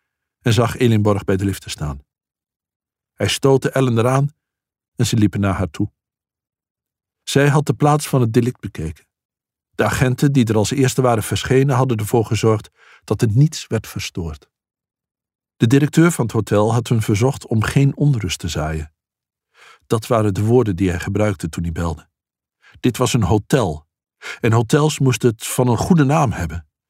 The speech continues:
En hij verzocht hun daar rekening mee te houden.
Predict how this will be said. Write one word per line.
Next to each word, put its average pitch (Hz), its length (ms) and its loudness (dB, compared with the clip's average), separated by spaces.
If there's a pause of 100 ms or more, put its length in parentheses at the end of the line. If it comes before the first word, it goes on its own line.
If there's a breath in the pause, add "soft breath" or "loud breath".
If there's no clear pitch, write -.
(260 loud breath)
En 127 120 0
hij 143 180 6
verzocht 139 400 -2
hun 135 120 4
daar 117 260 2 (260)
rekening 110 460 2
mee 95 140 -2
te - 120 -8
houden. 85 380 -2